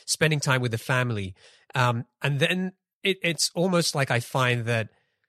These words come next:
when I make more time for those things, the things on the business seem to kind of become a little bit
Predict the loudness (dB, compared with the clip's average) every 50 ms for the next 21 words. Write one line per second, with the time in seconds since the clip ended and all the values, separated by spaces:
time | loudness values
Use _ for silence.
0 | _ _ -20 _ -20 -20 -16 -8 -4 0 2 4 4 4 4 4 2 2 0 -2
1 | 0 2 2 0 0 0 0 0 0 0 0 0 2 2 2 2 0 -2 -2 -2
2 | -2 -2 -2 -2 -2 -2 -4 -4 _ -8 -6 -4 -4 -4 0 2 2 4 4 2
3 | 0 0 0 0 -2 0 0 2 2 2 2 0 0 0 0 -2 -2 -2 -4 -4
4 | -4 -6 -8 -10 -8 -6 -4 -2 -2 -2 -2 -4 -6 -8 -12 -16 -20 _ _ _
5 | _ _ _ _ _ _ _ _ _ -6 -4 -4 -2 0 0 0 0 -2 -2 -2
6 | -4 -4 -6